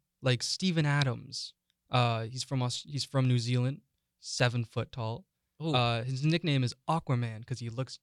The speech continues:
Speaker 1: just like him. Uh, there's, uh, Jeremy Lin for a time had a giant mohawk,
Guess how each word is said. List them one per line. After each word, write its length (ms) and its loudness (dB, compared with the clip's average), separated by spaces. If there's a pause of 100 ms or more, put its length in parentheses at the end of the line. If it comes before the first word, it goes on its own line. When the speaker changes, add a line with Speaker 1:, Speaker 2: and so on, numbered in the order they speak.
Speaker 1:
just 280 0
like 240 -6
him. 100 -20 (800)
Uh, 420 6 (180)
there's, 460 4
uh, 240 2
Jeremy 380 6
Lin 220 8
for 220 2
a 60 4
time 320 0
had 140 0
a 40 -2
giant 580 4
mohawk, 580 0